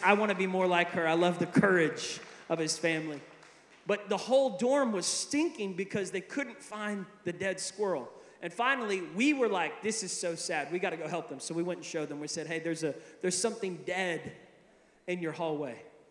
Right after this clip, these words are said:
I wonder if the Holy Spirit is saying this to you. There's something dead in your house.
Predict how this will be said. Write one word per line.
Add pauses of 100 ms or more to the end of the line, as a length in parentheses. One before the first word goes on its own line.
(580)
I
wonder
if
the
Holy
Spirit
is
saying
this
to
you. (220)
There's
something
dead (1080)
in
your
house.